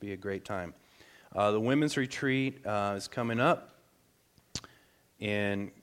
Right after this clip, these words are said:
uh, Glen Eyrie Conference Center in Colorado Springs, September seventh through ninth. Cost is a hundred seventy-five dollars, which is a bargain. I was looking for hotels the other day. You can't hardly find a hotel for that much for one night,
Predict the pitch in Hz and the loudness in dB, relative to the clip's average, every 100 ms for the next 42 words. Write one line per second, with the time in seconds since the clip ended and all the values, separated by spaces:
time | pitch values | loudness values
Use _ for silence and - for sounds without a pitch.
0 | - 101 90 85 80 - - - 110 104 | -12 -8 -6 -6 -8 -12 -20 -18 -16 -4
1 | 107 110 113 - 104 104 104 104 98 - | 0 2 0 0 2 2 2 -2 -4 -2
2 | 107 107 92 - 98 101 95 - 98 95 | -4 -2 -6 -4 -2 -2 -6 -2 0 0
3 | 95 92 - 131 131 123 - 104 - 127 | 0 -2 -4 -2 -2 0 -2 -2 -2 -2
4 | 117 - - 117 120 - 110 101 104 104 | -2 -2 0 0 0 -6 -6 -4 -2 -2
5 | 104 - - - - - 113 113 110 95 | -2 -8 -20 -20 -20 2 4 4 0 -4
6 | 98 117 135 131 - 110 104 90 101 92 | -2 -2 0 0 0 0 -4 -6 -6 -2
7 | 98 95 95 92 - - - 101 98 101 | -2 0 -2 -8 -14 -20 -10 -8 -6 -6
8 | 95 95 95 90 80 71 - 110 117 120 | -2 4 4 4 -2 -10 -10 -2 0 0
9 | 131 131 123 107 117 110 123 110 113 107 | -2 -2 -4 -2 -4 0 0 0 0 0
10 | 104 101 101 95 - - _ 123 151 123 | 0 2 2 2 -2 -18 _ -4 2 4
11 | 107 110 101 - 117 110 98 98 - 110 | 4 0 -2 -4 -2 -2 -4 -6 -2 -2
12 | - 95 95 101 - 92 95 95 98 85 | -2 -2 -2 -6 -6 -8 -6 -6 -6 -8